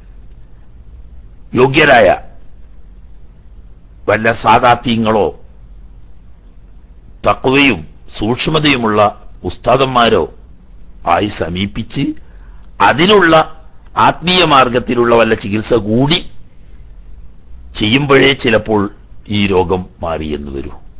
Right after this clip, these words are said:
കാരണം പലപ്പോഴും പൈശാചികമായി സംഭവിക്കാൻ സാധ്യതയുള്ള ഒരു രോഗം കൂടിയാണ് ഇസ്തിഹാലത്ത്. അപ്പൊ ഏതായാലും അതൊരു രോഗസ്ഥിതിയാണ്.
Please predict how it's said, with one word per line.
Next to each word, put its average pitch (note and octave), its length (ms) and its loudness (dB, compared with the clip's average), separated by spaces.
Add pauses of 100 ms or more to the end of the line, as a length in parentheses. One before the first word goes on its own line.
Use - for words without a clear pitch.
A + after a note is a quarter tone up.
(140)
കാരണം G2 240 -2
പലപ്പോഴും C3 640 2 (560)
പൈശാചികമായി C3 880 2 (600)
സംഭവിക്കാൻ G#2 680 0
സാധ്യതയുള്ള G2+ 920 0 (340)
ഒരു F#2 140 -2
രോഗം F2+ 440 0
കൂടിയാണ് E2+ 680 -4 (720)
ഇസ്തിഹാലത്ത്. - 640 -8 (800)
അപ്പൊ C3 140 2
ഏതായാലും G3 420 6
അതൊരു G3 160 4
രോഗസ്ഥിതിയാണ്. E3 760 2